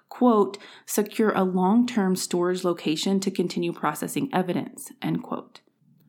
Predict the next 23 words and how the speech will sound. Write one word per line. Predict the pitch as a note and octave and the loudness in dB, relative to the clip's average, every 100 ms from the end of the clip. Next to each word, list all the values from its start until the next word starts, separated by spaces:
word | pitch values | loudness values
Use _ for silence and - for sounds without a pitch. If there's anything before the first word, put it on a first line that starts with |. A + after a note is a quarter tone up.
| - | 0
They | G#3 | 2
have | A3 | 4
also | A3+ B3 C#4+ | 4 4 2
seized | B3+ - G#3 G3 | 2 2 2 2
the | G3+ | -2
contents | - F3+ F3 G3 F3+ F3 | 0 2 2 2 2 2
of | F#3 | -2
three | F3+ - G3 G#3+ | -2 0 2 4
dumpsters | F#3+ F3+ E3 F3+ E3+ | 4 2 0 0 0
around | E3 F3 F3 | 0 0 0
the | E3+ | 2
residence | E3 D#3+ F3 F3 | 2 2 0 0
on | F3+ F3 | 0 -2
King | - G3 F#3+ | 0 2 4
Road | E3 D#3+ E3 G3+ - - - | 2 2 4 2 0 -12 -4
to | G3 | 0
process | F#3+ F3+ F#3 F#3+ | 2 2 2 -2
for | - - | -2 0
any | F#3+ G#3 | 2 2
type | G#3 F#3 F3 | 0 -2 0
of | F3 | -2
possible | - D#3+ D#3+ D#3+ D#3 - | -2 -2 -2 -2 -2 -2
evidence. | E3 D#3+ - - - - - | -2 -2 -4 -8 -10 -10 -10